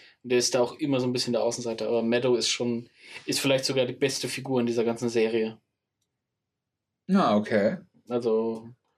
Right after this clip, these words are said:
Speaker 1: was so Character Design und so angeht,
Speaker 2: Mhm.
Speaker 1: die ja immer auch so das, das gute Gewissen ist, die aber sagt, ja, am Ende des Tages geht's dann trotzdem doch nur um die Family und die auch
Speaker 2: Mhm.
Speaker 1: genau weiß, was ihr Vater macht, auch wenn
Speaker 2: Ja.
Speaker 1: er sagt, er ist nur im Waste Management tätig. Ähm, ja.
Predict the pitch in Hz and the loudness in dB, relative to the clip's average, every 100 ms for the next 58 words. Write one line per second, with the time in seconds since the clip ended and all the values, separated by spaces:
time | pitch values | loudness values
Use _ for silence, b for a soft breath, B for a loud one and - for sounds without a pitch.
0 | _ _ _ 117 110 120 - 123 123 123 | _ _ _ -2 -2 -2 0 0 0 0
1 | 120 117 113 117 117 120 117 113 120 127 | 0 0 0 -2 -6 -6 -8 -8 -4 -4
2 | 127 127 120 117 110 143 120 120 - 127 | -2 0 2 2 2 0 0 0 -4 -8
3 | 123 - - - 151 151 143 139 151 151 | -8 -8 -8 -8 -6 -8 -4 0 0 2
4 | 139 139 143 - B B B - 127 127 | 2 2 0 -4 B B B -4 2 2
5 | 123 123 127 120 113 131 123 - 120 120 | 2 0 2 0 0 -2 -4 -2 -2 -2
6 | - 123 123 123 - 131 131 127 123 127 | -2 -4 -4 -6 -4 -2 0 -2 0 -2
7 | - 131 127 120 - 123 123 123 123 123 | -2 -6 -6 -4 -2 0 2 4 2 0
8 | 110 120 120 135 120 120 120 120 120 120 | -2 0 2 2 2 2 2 4 4 2
9 | - 120 123 123 - 117 - 113 117 - | 0 -2 -2 -4 0 0 0 0 -2 0
10 | 107 110 113 107 110 110 110 B B B | 0 2 4 4 4 0 -4 B B B
11 | - 123 120 - 110 110 110 - 107 107 | 0 0 2 0 2 2 2 -2 -4 -4
12 | - 117 110 113 113 110 - _ _ _ | -4 -4 -2 -2 -2 -6 -8 _ _ _
13 | _ _ _ _ _ _ - 120 113 110 | _ _ _ _ _ _ -4 0 0 0
14 | 110 110 117 - 90 - | -2 -6 -10 -16 -14 -14